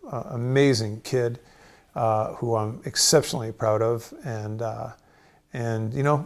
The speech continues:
w-, still got a bunch of years. I, I kinda sound like I'm wrapping it up, to, so to speak, uh, but I, I still got a lo-, I got plenty to do here still, and, and I'm still, I, I, I still, I, I love what I'm doing,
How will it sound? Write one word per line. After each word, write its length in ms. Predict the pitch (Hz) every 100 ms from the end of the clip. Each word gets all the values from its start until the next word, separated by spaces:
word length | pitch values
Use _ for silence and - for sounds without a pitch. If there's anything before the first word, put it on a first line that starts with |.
| - 190
w-, 320 | 131 - 190
still 240 | - 165
got 120 | 156
a 40 | 135
bunch 260 | 151 -
of 40 | 135
years. 380 | 131 131 143 - - - -
I, 60 | 135
I 20 |
kinda 240 | - 151
sound 320 | - 151 143 131
like 180 | 123
I'm 180 | 127 120
wrapping 380 | 123 127 127 131
it 120 | 117
up, 260 | 135 - - -
to, 160 | - 190
so 200 | - 147
to 60 | 143
speak, 480 | - 165 165 - -
uh, 220 | 156 117
but 360 | 113 120 113 - - - - - _
I, 280 | 117 147 147
I 20 |
still 260 | 127 - 143
got 140 | 131
a 20 | 123
lo-, 180 | 131
I 100 | 131
got 280 | 135 139 220
plenty 260 | - 139 120
to 80 | 110
do 240 | 117 110
here 220 | 110 110
still, 420 | 107 123 104 113 -
and, 160 | 117 160
and 100 | 120
I'm 200 | 117 104
still, 420 | - 120 113 117
I, 180 | 131 127 - - _ _ -
I, 240 | 117 117
I 20 |
still, 320 | 123 - 127 123
I, 320 | 117 120 143
I 20 |
love 280 | 120 131 135
what 140 | 127 123
I'm 140 | 113
doing, 380 | 135 147 143